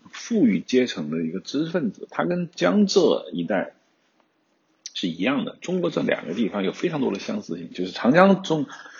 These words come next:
三角洲和那个珠江三角洲这一带的都很富裕，民间的力量也很强，自成一个体系，似乎他们可以培养出和中国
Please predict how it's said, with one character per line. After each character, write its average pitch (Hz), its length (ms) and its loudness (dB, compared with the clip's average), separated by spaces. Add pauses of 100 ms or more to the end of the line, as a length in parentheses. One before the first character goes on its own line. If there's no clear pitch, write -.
(240)
三 143 280 6
角 90 220 10
洲 110 240 8
和 - 260 -2
那 98 120 0
个 69 120 -2
珠 160 200 2
江 147 180 6
三 127 200 4
角 78 160 2
洲 98 120 -2
这 175 140 6
一 147 60 8
带 127 180 8
的 92 100 4
都 101 200 0
很 92 240 -6
富 117 360 0
裕， 90 160 -2 (880)
民 123 320 6
间 170 200 8
的 160 80 8
力 151 180 8
量 107 160 6
也 123 80 2
很 104 160 2
强， - 460 -8
自 160 260 -4
成 98 680 -2
一 135 80 -2
个 156 100 2
体 - 420 -4
系， - 360 -4 (100)
似 - 360 0
乎 208 280 2
他 202 200 2
们 202 120 4
可 135 380 6
以 156 180 6
培 - 220 0
养 120 200 2
出 135 460 0
和 110 440 2
中 170 240 -4
国 160 340 4